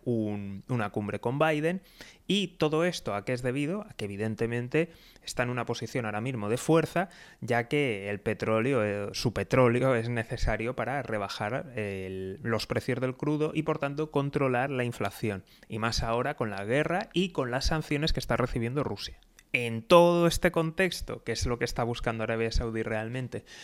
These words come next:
Lo que está buscando es que le vendan más armamentos y, sobre todo, que Estados Unidos se implique en la guerra que tiene en Yemen.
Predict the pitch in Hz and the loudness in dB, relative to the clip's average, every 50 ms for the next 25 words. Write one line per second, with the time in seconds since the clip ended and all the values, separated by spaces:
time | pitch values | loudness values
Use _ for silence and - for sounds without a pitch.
0 | - - - - 190 196 196 180 - 180 170 160 151 - - 143 143 147 147 139 | -18 -16 -2 2 2 4 4 4 4 4 2 2 2 2 0 -2 0 0 2 2
1 | 139 135 - - 123 110 110 107 107 104 104 101 107 127 151 - - 165 160 160 | 2 0 -2 -2 -2 -2 -2 -4 -4 -6 -8 -6 -2 0 2 4 4 2 2 0
2 | 156 143 131 127 123 120 120 120 - - - - 170 160 - 170 151 143 135 123 | -2 -2 -4 -2 0 -2 -2 -2 -4 -8 0 2 6 8 8 8 6 4 2 0
3 | - 123 117 120 123 - - - - - 139 131 127 - 123 113 113 123 131 - | 0 0 0 0 0 -2 -2 -2 0 -2 -2 -2 -4 -4 -6 -4 -4 -4 -4 -2
4 | - - - 139 127 127 131 139 139 131 123 - 131 123 117 113 - - 113 117 | 2 4 4 6 6 4 2 2 0 -2 -2 0 0 2 2 2 2 0 0 -2
5 | - - - - - - 139 123 127 123 123 117 113 110 117 123 127 120 113 104 | -2 -6 -14 -18 -8 -4 -2 2 2 2 2 2 2 0 0 -2 -2 -4 -6 -6
6 | 101 104 104 110 123 143 120 107 101 92 95 90 92 - | -6 -6 -6 -6 -6 -4 -4 -4 -4 -6 -8 -12 -14 -18